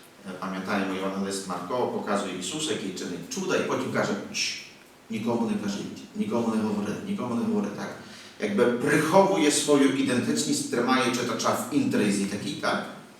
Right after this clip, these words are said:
А потім, е, сотник,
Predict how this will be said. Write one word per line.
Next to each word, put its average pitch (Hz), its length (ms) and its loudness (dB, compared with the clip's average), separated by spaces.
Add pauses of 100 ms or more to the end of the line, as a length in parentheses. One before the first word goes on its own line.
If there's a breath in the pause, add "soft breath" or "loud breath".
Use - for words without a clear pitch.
(680 loud breath)
А - 80 0
потім, 214 720 4 (1040)
е, 104 260 0
сотник, - 540 4